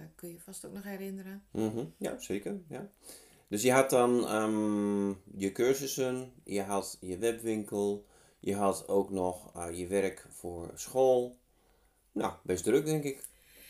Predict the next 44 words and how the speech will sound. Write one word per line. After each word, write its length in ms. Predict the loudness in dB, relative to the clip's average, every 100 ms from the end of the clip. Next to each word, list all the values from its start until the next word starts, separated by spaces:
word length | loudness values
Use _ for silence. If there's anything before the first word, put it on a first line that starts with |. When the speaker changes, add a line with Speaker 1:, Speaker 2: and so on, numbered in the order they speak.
| -20 -10
Speaker 1:
Ja, 300 | -2 0 2
maar 140 | 2
het 140 | 2 2
hielp 260 | 2 2 2
mij 200 | 2 0
altijd 280 | 0 -4
heel 260 | -2 0 0
erg, 220 | 0 -4
zeg 200 | -8 -8
maar. 120 | -4 -4
Het 100 | -2
werk 200 | -4 -4
voor 120 | -8
school 280 | -6 -6 -6
vond 220 | -6 -8
ik 60 |
heel 200 | -4 -4 -2
leuk, 260 | -2 -2
maar 120 | -6
dat 80 | -6
vond 160 | -6 -8
ik 100 | -8
ergens 360 | -6 -4 -6
ook 100 | -6
stressvol. 720 | -4 -2 0 -2 -2 -4 -4 -8 -20 -20 -20 -16
En, 440 | -4 0 0 -2 -4
eh, 320 | -6 -6 -4 -4
daar 140 | -4 -2
kon 180 | -2 0
ik 80 | 0
ook 140 | 0
eindeloos 520 | 0 0 0 -2 -4
mee 140 | -4 -4
doorgaan, 500 | -2 -4 -6 -10 -10
want 140 | -10
er 60 | -10
was 200 | -12 -8
altijd 440 | -8 -6 -6 -6
wel 160 | -6 -6
wat 180 | -8
te 100 | -10
doen 240 | -8 -8 -8
voor 160 | -10
school. 380 | -10 -8 -8 -10